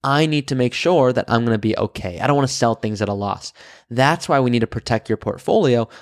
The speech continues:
through having the right amount in what I'll call war chest or safe assets.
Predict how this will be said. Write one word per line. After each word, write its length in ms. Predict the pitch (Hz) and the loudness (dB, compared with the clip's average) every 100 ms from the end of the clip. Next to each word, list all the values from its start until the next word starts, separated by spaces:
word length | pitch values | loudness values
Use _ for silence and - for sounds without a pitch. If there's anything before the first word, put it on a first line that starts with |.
| _ | _
through 120 | - 113 | -2 0
having 280 | 117 113 | 2 2
the 100 | 107 | 0
right 320 | 98 110 127 151 | 2 4 4 2
amount 420 | 143 120 117 - | 2 2 0 -2
in 120 | 107 | -4
what 100 | 104 | 0
I'll 160 | 117 127 | 2 2
call 380 | - 104 104 - _ - | -2 -2 -4 -10 _ -8
war 360 | 107 117 131 | 0 2 4
chest 520 | 135 - 107 101 - - | 2 0 0 -2 -6 -8
or 140 | 104 | -8
safe 420 | 98 - 98 87 - | -6 -4 -4 -6 -14
assets. 600 | 92 82 - 87 - - | -16 -14 -14 -16 -18 -20